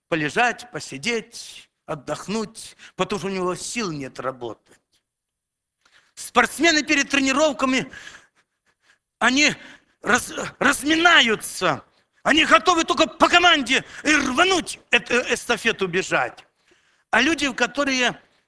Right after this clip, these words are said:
инвалиды, еле на костылях, бывает, ходят,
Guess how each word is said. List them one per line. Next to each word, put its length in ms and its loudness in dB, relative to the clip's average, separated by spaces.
инвалиды, 560 0
еле 600 -2
на 140 -2
костылях, 640 -2
бывает, 380 -2
ходят, 460 -10